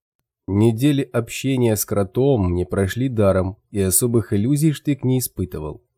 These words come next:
До возможностей Десара шлем не мог дотягивать в принципе.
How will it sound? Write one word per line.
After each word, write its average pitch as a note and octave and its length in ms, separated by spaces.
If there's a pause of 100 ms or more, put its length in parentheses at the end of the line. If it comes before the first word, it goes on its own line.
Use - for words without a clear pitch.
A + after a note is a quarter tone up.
(160)
До F#2 160
возможностей G#2+ 760
Десара G#2+ 560
шлем G#2 360
не G#2 100
мог G#2+ 240
дотягивать G#2 640
в - 40
принципе. F#2 640